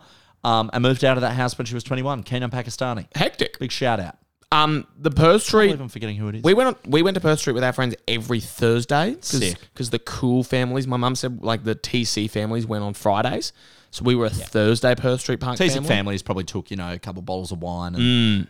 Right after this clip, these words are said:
Speaker 1: really let off some steam and
Speaker 2: Yeah, they
Speaker 1: probably
Speaker 2: had a
Speaker 1: let
Speaker 2: good
Speaker 1: their
Speaker 2: th-
Speaker 1: kids have a bit.
Speaker 2: There was a good skate park there. So the, and it was quite far away from where the parents would sit. So that was a lot of shenanigans. That was a lot of sexual
Speaker 1: That's fun.
Speaker 2: awakenings of, like,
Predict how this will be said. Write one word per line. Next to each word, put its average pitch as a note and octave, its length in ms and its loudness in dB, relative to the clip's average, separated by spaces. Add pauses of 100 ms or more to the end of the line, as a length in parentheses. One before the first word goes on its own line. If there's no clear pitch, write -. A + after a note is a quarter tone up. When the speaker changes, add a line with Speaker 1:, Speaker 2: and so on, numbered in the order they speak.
(100)
Speaker 1:
really F2 260 -6 (320)
let F#2+ 140 -12
off E2 100 -10
some - 160 -10
steam F#2+ 460 -6
and G#2 220 -10 (180)
Speaker 2:
Yeah, B2 180 2
they - 40 -4
Speaker 1:
probably D3 100 2
Speaker 2:
had E3+ 80 6
a - 40 4
Speaker 1:
let C4+ 80 4
Speaker 2:
good C3+ 60 4
Speaker 1:
their C3+ 80 0
Speaker 2:
th- - 80 -4
Speaker 1:
kids - 160 -2
have F2+ 100 -6
a E2+ 40 -8
bit. - 180 -10 (160)
Speaker 2:
There F#3 100 4
was A3 100 4
a - 20 0
good E4+ 120 4
skate - 380 -2
park E3 300 -2
there. - 140 -12 (480)
So C#3+ 120 2
the, C3+ 80 6 (100)
and C3+ 80 2
it C3+ 40 2
was - 100 -4
quite D3+ 280 0
far D3+ 200 6
away G#2+ 220 2
from C#3 140 -2
where A2+ 60 2
the G2+ 80 -4
parents A2 320 -4
would F2 100 -8
sit. D#3+ 260 -2
So - 40 -8
that A#2 100 0
was C#3 100 2
a A#2+ 40 2
lot A2 400 2
of G2+ 60 -2
shenanigans. G2 540 -6
That C3+ 120 2
was C3 100 4
a C3+ 60 4
lot A#2+ 240 4
of G#2+ 80 -2
sexual G2 320 -2
Speaker 1:
That's G2 100 -4
fun. F#2+ 100 -4
Speaker 2:
awakenings G2 500 -6
of, F#2+ 240 -6
like, D#2 320 -8